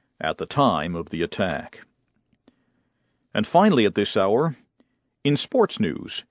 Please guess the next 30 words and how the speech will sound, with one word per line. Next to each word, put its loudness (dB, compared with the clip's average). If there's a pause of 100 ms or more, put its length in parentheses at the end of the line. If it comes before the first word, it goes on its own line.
(640)
Ethiopia's 6
football 2
team -2
has 2
beaten 0
Somalia 2
five 2
to 0
zero 0 (560)
in 0
Addis 2
Ababa. 0 (1600)
The -4
team 0
is 4
now 4
the 0
twelfth 4
and 4
final 0 (140)
team -6 (600)
to 2
get 2
to 2
the 4
second 2
round 2
of 6
Africa's 2
competition 0